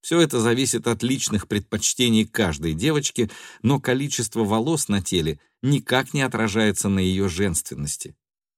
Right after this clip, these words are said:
У девочек, как и у мальчиков, в период полового созревания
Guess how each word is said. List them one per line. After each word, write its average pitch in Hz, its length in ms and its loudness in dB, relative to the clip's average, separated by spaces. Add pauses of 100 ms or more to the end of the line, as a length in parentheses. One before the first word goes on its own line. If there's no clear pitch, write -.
(140)
У 123 140 2
девочек, 110 560 2
как 117 260 -2
и 107 40 4
у 104 100 6
мальчиков, 123 720 -2
в - 100 -10
период 123 380 2
полового 110 420 4
созревания 147 720 0